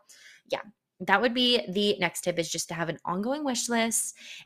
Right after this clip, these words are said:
And then I have finally made it to the end of my tips, ending with number twelve. And it's more of, like, a mindset thing, and it's to understand that you are going to evolve and change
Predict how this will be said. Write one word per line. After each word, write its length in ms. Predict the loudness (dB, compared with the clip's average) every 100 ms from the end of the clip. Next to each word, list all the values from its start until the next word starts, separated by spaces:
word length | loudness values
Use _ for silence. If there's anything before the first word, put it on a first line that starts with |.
| 2
And 160 | 6 8
then 340 | 8 6 4 8
I 240 | 8 8
have 220 | 6 4 4
finally 240 | 4 4
made 180 | 4 4
it 160 | 2 0
to 300 | 2 4 4
the 240 | 0 -4 -2
end 300 | -2 0 0
of 160 | 0 0
my 140 | -4
tips, 560 | -4 0 0 2 0 0 _
ending 300 | -2 -2 -2
with 160 | -4 -2
number 480 | -2 0 0 -2 -4 -14
twelve. 500 | -4 0 0 -2 -10 _ _ _ _ _ _ _ -6
And 300 | -2 0 -2 -6 -18 -18 -20 -20 _ _ 0
it's 140 | 2 4
more 140 | 4
of, 60 | 6
like, 160 | 4
a 40 | 6
mindset 560 | 4 4 2 -2 -2
thing, 300 | -6 -6 -2
and 140 | -2 0
it's 180 | -2
to 160 | -6 -2
understand 800 | 0 0 -2 -2 -2 -2 -2 -4 0
that 340 | 0 0 -2
you 160 | 0 2
are 140 | 0
going 320 | 0 -2 -2
to 100 | -4
evolve 320 | -4 -2 -4
and 100 | -4
change 520 | -10 -12 -12 -14 -14